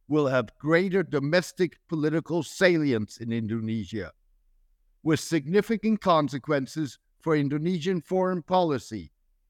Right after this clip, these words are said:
and Jakarta's relations with the Association of Southeast Asian Nation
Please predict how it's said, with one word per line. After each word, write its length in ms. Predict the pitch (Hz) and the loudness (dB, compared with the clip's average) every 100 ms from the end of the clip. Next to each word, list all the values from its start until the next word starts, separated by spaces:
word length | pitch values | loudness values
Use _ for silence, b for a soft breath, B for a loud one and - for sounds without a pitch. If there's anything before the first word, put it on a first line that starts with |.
| _ _ | _ _
and 200 | 160 151 | -2 -2
Jakarta's 680 | 139 156 - 190 196 196 160 | 0 -2 2 2 4 2 0
relations 680 | 185 170 165 143 165 160 147 | 0 2 0 0 -2 -4 -2
with 220 | 151 139 | -4 -4
the 140 | 151 139 | -2 -2
Association 880 | 120 165 139 - 160 175 - 160 | 0 -2 -2 -2 -2 -2 -4 -4
of 160 | 131 101 | -4 -6
Southeast 640 | - 180 175 - 185 170 - - | 0 4 4 2 -4 -6 -8 -4
Asian 480 | 170 147 165 151 | -2 0 -2 0
Nation 520 | 151 151 - 135 135 | 0 0 0 -6 -8